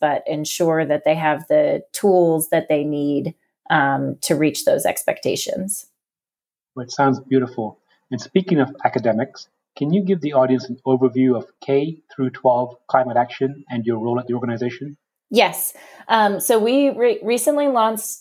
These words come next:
Speaker 1: launched an initiative called K twelve Climate Action. And our goal with K twelve Climate Action is to unlock the power of the education sector,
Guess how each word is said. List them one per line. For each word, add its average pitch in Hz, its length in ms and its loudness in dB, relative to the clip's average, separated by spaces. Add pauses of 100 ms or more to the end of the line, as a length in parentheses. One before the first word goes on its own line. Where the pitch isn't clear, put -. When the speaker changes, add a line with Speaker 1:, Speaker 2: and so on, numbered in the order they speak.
Speaker 1:
launched 214 380 2
an 208 100 2
initiative 180 600 0
called 175 400 -2
K 180 240 0
twelve 165 360 0
Climate 156 320 -4
Action. 147 560 -6 (400)
And 180 320 0
our 202 300 4
goal 190 420 4
with 190 240 2
K 185 200 2
twelve 170 280 0
Climate 165 300 -2
Action 160 640 -2 (100)
is 170 300 2
to 180 320 2
unlock 180 600 0
the 165 100 0
power 160 400 2
of 214 160 0
the 180 100 2
education 170 600 -2
sector, 240 540 0